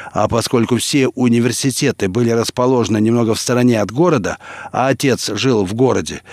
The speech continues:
я часто ездила в транспорте или ходила пешком, в том числе в большой комплекс «Дружба», который располагался между городом и университетом, где жили наши специалисты,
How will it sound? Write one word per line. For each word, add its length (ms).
я 160
часто 320
ездила 460
в 60
транспорте 680
или 220
ходила 400
пешком, 500
в 100
том 220
числе 400
в 80
большой 400
комплекс 560
«Дружба», 720
который 400
располагался 720
между 300
городом 520
и 280
университетом, 880
где 260
жили 220
наши 340
специалисты, 840